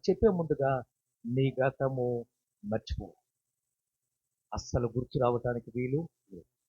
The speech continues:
వాడు అలా చేశాడు, వీడు అలా చేశాడు, ఆమె అలా చేసింది, అలా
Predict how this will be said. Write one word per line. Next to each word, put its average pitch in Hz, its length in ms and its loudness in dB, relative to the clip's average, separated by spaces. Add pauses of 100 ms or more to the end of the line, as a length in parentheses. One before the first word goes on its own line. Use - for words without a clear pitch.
(680)
వాడు 123 180 2
అలా 120 180 2
చేశాడు, 113 540 -8
వీడు 131 280 -2
అలా 123 140 -2
చేశాడు, 120 480 -12
ఆమె 143 320 2
అలా 135 140 0
చేసింది, - 560 -14
అలా 156 200 -2